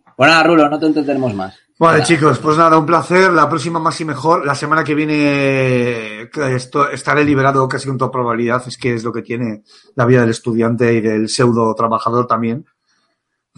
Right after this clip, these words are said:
Speaker 2: Porque
Speaker 1: Es pseudo todo, tío.
Speaker 2: Sí,
Speaker 1: Nunca
Speaker 2: yo no soy
Speaker 1: nunca
Speaker 2: trabajador.
Speaker 1: serás la persona completa. <laughs> O sea,
Speaker 2: Yo soy,
Speaker 1: sí.
Speaker 2: soy un trabajador intermitente. A veces trabajo, a veces no. O sea, ahí estoy, ¿sabes?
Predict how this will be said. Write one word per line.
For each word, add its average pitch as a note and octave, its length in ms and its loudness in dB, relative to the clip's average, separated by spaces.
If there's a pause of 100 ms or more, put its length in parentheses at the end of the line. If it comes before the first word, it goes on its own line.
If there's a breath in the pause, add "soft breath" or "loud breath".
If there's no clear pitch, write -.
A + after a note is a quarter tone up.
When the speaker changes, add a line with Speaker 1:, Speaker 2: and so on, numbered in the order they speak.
(120)
Speaker 2:
Porque C3+ 600 2
Speaker 1:
Es G#2+ 80 -2
pseudo D3+ 300 2
todo, C#3+ 260 0
tío. C3 220 -2
Speaker 2:
Sí, B3+ 180 4
Speaker 1:
Nunca G3 120 4
Speaker 2:
yo A3+ 80 6
no C4 140 4
soy C#4+ 180 4
Speaker 1:
nunca C4 120 4
Speaker 2:
trabajador. G#3+ 320 2
Speaker 1:
serás A3+ 160 2
la E3+ 140 2
persona E3+ 380 -2
completa. C#3+ 680 -2
<laughs> - 60 -16
O - 20 -12
sea, D3 220 -2
Speaker 2:
Yo A#3+ 100 4
soy, C#4 300 2
Speaker 1:
sí. A3+ 200 0
Speaker 2:
soy A#3 180 2
un B3+ 80 -2
trabajador A3+ 340 -2
intermitente. E3+ 680 -4 (100)
A C#3 80 -4
veces A3+ 180 -8
trabajo, A3 300 -2
a G3+ 40 0
veces F3+ 200 -6
no. G3 160 0
O A#2 40 -10
sea, B2+ 260 -8
ahí D#3+ 120 -2
estoy, F3+ 320 -4
¿sabes? F3+ 320 -6